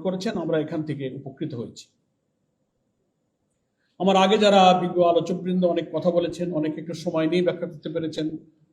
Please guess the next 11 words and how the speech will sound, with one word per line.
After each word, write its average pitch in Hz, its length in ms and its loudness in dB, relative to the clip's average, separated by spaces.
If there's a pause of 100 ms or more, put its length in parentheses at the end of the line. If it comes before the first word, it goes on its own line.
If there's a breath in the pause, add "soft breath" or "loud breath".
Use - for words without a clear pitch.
অনেক 143 220 -8
তথ্য 175 220 -6 (120)
দিয়েছেন, 160 280 -4
অনেক 151 240 0
দাবি 143 260 -2
উপস্থাপিত 151 520 -10
হয়েছে, 156 320 -6
আমার 143 200 -4 (200)
পরেও 156 240 0
আরো 139 180 0 (720)
শ্রদ্ধেয় 143 560 -4